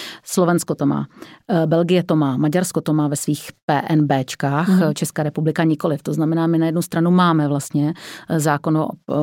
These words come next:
Speaker 1: energetické náročnosti budov, máme nějakou povinnost pro budovy, které jsou od nějakého roku postaveny, že musí tento průkaz mít. Eh, když se odmyslí to, že tedy ten,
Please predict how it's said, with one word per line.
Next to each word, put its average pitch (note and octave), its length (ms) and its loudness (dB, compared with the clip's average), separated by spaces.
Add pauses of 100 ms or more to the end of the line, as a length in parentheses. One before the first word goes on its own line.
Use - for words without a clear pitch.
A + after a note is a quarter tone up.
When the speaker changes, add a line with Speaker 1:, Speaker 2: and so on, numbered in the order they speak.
(760)
Speaker 1:
energetické E3 600 0
náročnosti D#3 520 -2
budov, E3+ 340 0
máme D3+ 300 2
nějakou D3 280 0
povinnost E3+ 560 2
pro E3 180 -2
budovy, D3+ 360 2
které D3+ 260 -2
jsou - 140 -4
od D3+ 100 0
nějakého D3+ 440 0
roku D3 220 -4
postaveny, D#3 500 0
že D3 140 0
musí D3 260 0
tento D3+ 260 -2
průkaz - 400 -6
mít. G3+ 260 2 (500)
Eh, F3 200 4
když E3+ 440 0 (160)
se D#3+ 480 0 (320)
odmyslí F3 520 2
to, F3 140 0
že D#3 180 0
tedy D#3+ 320 0
ten, D#3 380 2